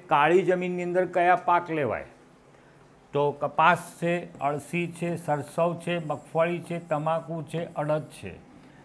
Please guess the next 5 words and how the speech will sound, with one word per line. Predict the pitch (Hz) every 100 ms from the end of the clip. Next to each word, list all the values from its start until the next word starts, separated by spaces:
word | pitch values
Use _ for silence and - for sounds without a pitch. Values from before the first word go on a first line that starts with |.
| -
જેવા | 113 151 165
પાકો | 165 156 151 156 170 165 - - - - - 127
લઈ | 160
શકાય | - 135 - 101 92
છે. | 78 -